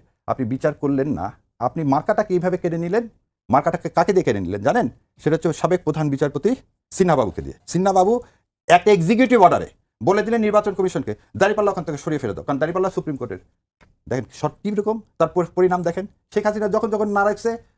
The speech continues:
ও সিনহাবাবু উঠছে বসছে, যেদিন হাত বন্ধ করে দিছে, যখন শোনেনি, সঙ্গে সঙ্গে কী করলো? বাংলাদেশের ইতিহাসে প্রথম একজন প্রধান বিচারপতিকে লাথি দিয়ে দেশ থেকে বের করে দিল। তা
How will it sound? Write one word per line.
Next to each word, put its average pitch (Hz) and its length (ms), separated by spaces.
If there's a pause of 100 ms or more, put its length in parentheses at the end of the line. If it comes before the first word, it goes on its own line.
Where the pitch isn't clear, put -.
ও 190 40
সিনহাবাবু 202 380
উঠছে 208 200
বসছে, 202 240
যেদিন 220 220
হাত 208 320
বন্ধ 220 200
করে 214 160
দিছে, 247 280 (260)
যখন 220 180
শোনেনি, 240 380 (220)
সঙ্গে 226 240
সঙ্গে 220 200
কী 208 100
করলো? 226 220
বাংলাদেশের 202 480
ইতিহাসে 208 320
প্রথম 202 400 (200)
একজন 165 180
প্রধান 196 320
বিচারপতিকে 175 580 (300)
লাথি 104 400
দিয়ে 190 140
দেশ 95 160
থেকে 82 140
বের - 120
করে - 120
দিল। - 200 (520)
তা - 100